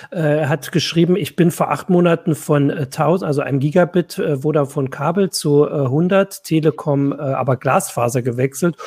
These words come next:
und bereue es nicht, weil der Ping so viel besser ist.“ Also weil's halt einfach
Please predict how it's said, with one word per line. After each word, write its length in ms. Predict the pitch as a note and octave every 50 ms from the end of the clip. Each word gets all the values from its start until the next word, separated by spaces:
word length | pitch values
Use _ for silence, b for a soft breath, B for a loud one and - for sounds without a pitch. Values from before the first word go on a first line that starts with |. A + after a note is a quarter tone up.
| B B B B B -
und 100 | F3 C3+
bereue 380 | D#3 D3 C3 C#3+ D#3 D#3+ D#3+
es 180 | E3 C#3+ - -
nicht, 300 | D#3+ F3+ F3+ - - D#3
weil 140 | D3 D3 C#3
der 140 | D#3 C#3+ C3+
Ping 380 | C#3 - - G3+ A3+ G#3+ E3+
so 140 | B2+ C3 B2
viel 360 | A2 - C#3 B2+ A#2+ A#2 B2+ - - - _
besser 380 | - C3 A#2 - C#3+ B2 A2 A2
ist.“ 200 | A2 A2 - -
Also 240 | C3 A#2 B2+ C3+ B2
weil's 220 | C3 B2+ - -
halt 160 | C#3+ B2+ C3+
einfach 400 | C#3 C3 - - C#3+ B2+ - B